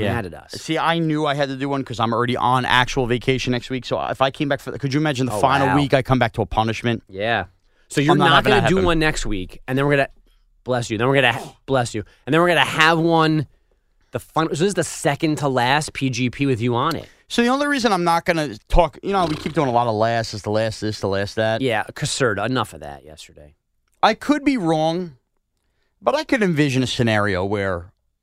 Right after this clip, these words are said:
Speaker 1: somebody's dialing me up for a P G P from time to time.
Speaker 2: Okay. Yeah.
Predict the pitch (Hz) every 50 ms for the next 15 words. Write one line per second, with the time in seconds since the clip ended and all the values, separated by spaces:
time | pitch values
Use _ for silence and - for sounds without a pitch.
0 | _ - - - 131 120 120 120 107 92 120 110 107 104 101 101 98 98 98 95
1 | 92 - 104 98 87 - 107 104 90 87 92 87 - 98 85 - - 87 82 -
2 | 82 80 82 - _ - - 101 - _ _ _ _ _ _ _ _ _ _ -
3 | 247 233 - - 180 139 117 107 110 120 131 - _ _ _ _ _ _ _ _
4 | _ _ _ _ _ _ _ _ _ _ 202 220 220 214 208 202